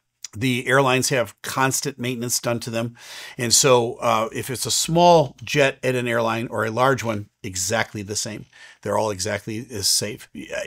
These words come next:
could you make the argument that a smaller jet is more safe than a larger one because it has less,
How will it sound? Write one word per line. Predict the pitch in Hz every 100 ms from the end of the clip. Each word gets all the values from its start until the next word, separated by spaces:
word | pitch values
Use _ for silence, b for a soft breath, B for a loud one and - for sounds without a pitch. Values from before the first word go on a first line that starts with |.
| 131
could | 139 123
you |
make | 151 160
the | 147
argument | 143 143 151 139
that | 117
a |
smaller | - - 131 131 131
jet | 110 131 131
is | 117 110
more | 104 120 151
safe | 151 175 175
than | 170 170
a |
larger | 165 175 175 165
one | 170 180
because | 160 143 127
it | 123
has | 127 101
less, | 117 135 131 -